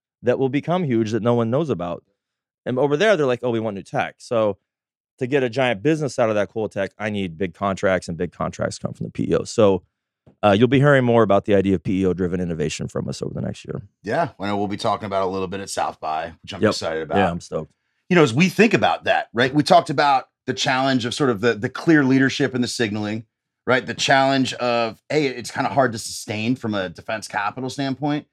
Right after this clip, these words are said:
Speaker 1: Yeah.
Speaker 2: And then, uh, the where do we hang on the org chart? What's the role of the primes in this, right?
Speaker 1: Okay.
Speaker 2: Like,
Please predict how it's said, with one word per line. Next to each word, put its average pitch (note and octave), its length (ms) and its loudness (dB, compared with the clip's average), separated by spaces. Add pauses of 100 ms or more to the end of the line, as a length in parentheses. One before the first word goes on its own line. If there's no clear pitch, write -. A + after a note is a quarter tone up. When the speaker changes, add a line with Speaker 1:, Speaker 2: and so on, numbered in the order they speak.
(120)
Speaker 1:
Yeah. F#2 160 2 (120)
Speaker 2:
And A#2 100 -2
then, A#2 120 0
uh, A2 240 0
the A2+ 100 -4
where B2+ 300 4
do C3+ 40 2
we A#2 140 -2
hang A#2+ 260 -8
on G#2 100 -4
the G2+ 100 -2
org B2+ 140 0
chart? - 140 -10
What's E2 260 -6
the C4+ 80 -2
role B3 160 2
of D3 60 0
the F2 60 -8
primes F#2 520 -4
in B1+ 100 -12
this, - 340 -18
right? G#2+ 140 0
Speaker 1:
Okay. G2+ 140 0
Speaker 2:
Like, F2 200 -2